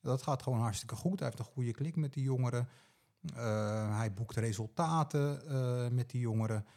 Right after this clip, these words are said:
Eh, en daarnaast is hij ook gewoon nog bezig met zijn eigen sportschool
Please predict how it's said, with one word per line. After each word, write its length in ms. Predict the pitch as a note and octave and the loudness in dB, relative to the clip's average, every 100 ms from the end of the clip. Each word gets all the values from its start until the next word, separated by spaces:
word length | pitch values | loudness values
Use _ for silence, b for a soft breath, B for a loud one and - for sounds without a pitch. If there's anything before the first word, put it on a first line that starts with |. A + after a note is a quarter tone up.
| b b _ | b b _
Eh, 420 | - G#2+ G#2 A2+ | -2 0 0 2
en 60 | C3 | 2
daarnaast 580 | G#2 G#2 C3+ A2 C3 D3 | 2 2 2 2 0 0
is 160 | C#3+ | -4
hij 80 | - | -4
ook 140 | G2+ - | -6 -6
gewoon 180 | G#2 | -4
nog 120 | G2+ F#2+ | -4 -2
bezig 280 | G#2 G#2 A2 | -4 -2 -2
met 140 | A#2+ | -2
zijn 120 | B2+ | -2
eigen 320 | C3 D3+ C#3+ C#3 | 0 2 0 -2
sportschool 760 | - - C#3+ - - B2+ B2+ | -6 -2 -2 0 0 0 0